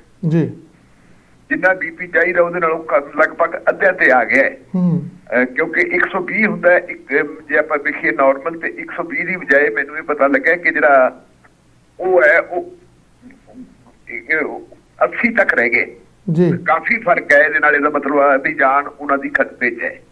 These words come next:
Speaker 1: ਜੀ, ਜੀ।
Speaker 2: ਕਿਉਂਕਿ ਬਿਮਾਰ ਵੀ ਹੈਗੇ ਆ, ਵੀਹ ਬਾਈ ਦਿਨਾਂ ਤੋਂ ਕੁਛ ਖਾਣਾ ਪੀਣਾ ਨਾ, ਕਿਸੇ ਕਿਸਮ ਦੀ ਹੋਰ ਮੈਡੀਕਲ ਏਡ ਨਾ ਲੈਣੀ।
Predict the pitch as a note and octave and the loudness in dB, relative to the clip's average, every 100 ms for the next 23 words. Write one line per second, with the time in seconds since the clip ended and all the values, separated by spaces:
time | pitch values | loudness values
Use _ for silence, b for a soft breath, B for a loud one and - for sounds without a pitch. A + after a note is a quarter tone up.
0 | E3+ D#3+ C#3 C#3 A#2+ - _ _ F4 F4 | -2 -2 -2 -8 -12 -18 _ _ -2 0
1 | F#4+ F#4 D4+ C#4+ - F3+ F#3+ F3 F3 F3+ | 0 -2 -2 0 0 -2 -2 2 2 2
2 | F#3 F3 E3+ - - C3+ G3+ F3 E3+ D#3+ | 4 4 4 0 -10 -6 0 0 0 0
3 | E3 D#3+ E3 D#3+ - - C#3 D3 D#3 D#3 | 0 -2 -8 -12 -10 -4 0 0 0 -4
4 | D#3 D3+ D3 C#3 C3+ D3+ - - E3 D#3 | -4 -2 0 0 0 0 -4 -8 -6 -6
5 | - - D3 C#3 C#3+ D3 C#3 C3+ C#3+ C#3 | -10 -10 -8 -4 -4 0 0 0 0 -2
6 | - - D3 D3+ C#3+ C3 D3 C#3+ C3+ | -2 -6 -4 -4 -2 0 2 2 0